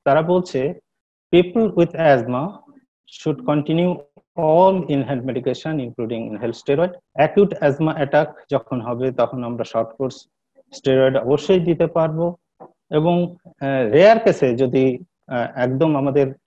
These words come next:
stage five অতিরিক্ত যদি normal ম্যানেজমেন্টে control না হয়, আমরা ওরাল স্টেরয়েডও continue করতে পারি, সেখানেও কোনো, আহ, আহ, ব্যত্যয় নাই। যদি কখনো acute exacerbation হয়,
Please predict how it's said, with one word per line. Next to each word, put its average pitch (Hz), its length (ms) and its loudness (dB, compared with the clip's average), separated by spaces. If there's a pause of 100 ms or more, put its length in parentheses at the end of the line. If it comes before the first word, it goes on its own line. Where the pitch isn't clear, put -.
(140)
stage - 680 0 (100)
five 175 360 0
অতিরিক্ত 135 480 -4
যদি 131 240 0
normal 147 360 0 (460)
ম্যানেজমেন্টে 147 440 -2
control 127 420 -4
না 147 180 2
হয়, 147 280 -2 (300)
আমরা 135 240 -2
ওরাল 147 280 4
স্টেরয়েডও 180 520 4
continue 123 400 -2
করতে 123 280 -8
পারি, 120 340 0 (640)
সেখানেও 180 400 0
কোনো, 143 380 0
আহ, 117 520 -6 (440)
আহ, 110 200 -8
ব্যত্যয় 127 440 0
নাই। 123 240 -4
যদি 165 420 2 (160)
কখনো 143 260 -2
acute 143 380 -2
exacerbation 139 680 -2
হয়, 127 240 -4